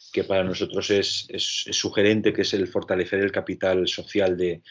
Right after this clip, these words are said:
del medio rural, ¿no? Sin capital social, sin vínculos, sin comunidad, pues realmente el, las posibilidades que, que tendría el medio rural, pues, serían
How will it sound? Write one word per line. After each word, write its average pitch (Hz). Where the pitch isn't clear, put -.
del 95
medio 92
rural, 85
¿no? 95
Sin 92
capital 95
social, 104
sin 95
vínculos, 107
sin 101
comunidad, 104
pues 90
realmente 90
el, 87
las -
posibilidades 92
que, 90
que 87
tendría 90
el 85
medio 90
rural, 90
pues, -
serían 87